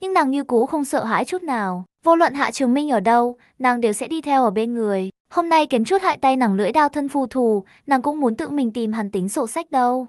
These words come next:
Hạ Trường Minh trở tay nắm chặt Tô Nguyệt Ly mềm mại bàn tay, mặt lộ vẻ làm cho người an tâm nụ cười. Hai người ngắn ngủi cứ như vậy rúc vào với nhau vuốt ve an ủi một đêm.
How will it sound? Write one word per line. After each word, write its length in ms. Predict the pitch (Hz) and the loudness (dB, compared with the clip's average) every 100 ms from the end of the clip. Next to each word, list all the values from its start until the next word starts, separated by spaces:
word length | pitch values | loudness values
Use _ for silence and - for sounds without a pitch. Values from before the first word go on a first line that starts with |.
| - _ | -12 _
Hạ 180 | 330 | -4
Trường 200 | 262 294 | -2 0
Minh 140 | 285 339 | -2 -2
trở 160 | 320 | -2
tay 260 | - 269 269 | 2 2 2
nắm 180 | 233 220 | 0 0
chặt 200 | 320 - | -4 0
Tô 120 | 294 | 2
Nguyệt 240 | 277 254 | 4 2
Ly 140 | 247 285 | 2 0
mềm 220 | 277 226 | 2 2
mại 140 | 233 | 0
bàn 200 | 233 208 | 0 -2
tay, 340 | 196 254 254 262 _ _ | 0 2 2 -2 _ _
mặt 120 | 302 | 0
lộ 160 | 285 262 | 2 2
vẻ 180 | 262 233 | 2 2
làm 200 | 226 220 | 0 0
cho 120 | 254 | -2
người 180 | 254 226 | 0 0
an 200 | 233 240 | 0 0
tâm 200 | 254 247 | 0 0
nụ 140 | 247 - | -2 -2
cười. 380 | 226 208 196 190 _ | -2 -2 -4 -8 _
Hai 160 | - 381 | -4 0
người 160 | 349 262 | 0 2
ngắn 240 | 220 254 | 2 2
ngủi 160 | 339 269 | 0 2
cứ 140 | 214 | 2
như 200 | 233 302 | 2 2
vậy 240 | 285 247 | 2 2
rúc 180 | 226 370 | 0 2
vào 140 | 302 220 | 2 2
với 120 | 202 | 2
nhau 220 | 220 254 | 2 2
vuốt 180 | 302 370 | 0 0
ve 120 | 277 | 0
an 180 | 240 240 | 0 -2
ủi 140 | 220 | -2
một 180 | 180 170 | -2 -4
đêm. 400 | 220 240 247 | -2 -2 -4